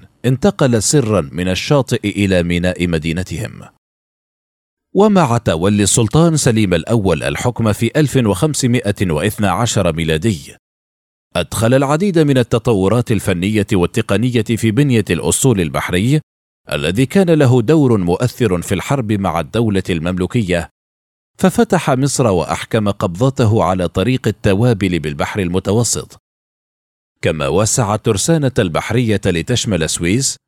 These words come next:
وروسا والبيرا أورفا، وتبلغ طاقتها الاستيعابية مائة وثلاثين سفينة. وعلى مدار قرنين كاملين، الخامس عشر والسادس عشر الميلادي،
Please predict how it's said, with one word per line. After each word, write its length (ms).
وروسا 680
والبيرا 640
أورفا، 520
وتبلغ 540
طاقتها 500
الاستيعابية 840
مائة 460
وثلاثين 640
سفينة. 640
وعلى 440
مدار 420
قرنين 560
كاملين، 640
الخامس 640
عشر 460
والسادس 640
عشر 480
الميلادي، 720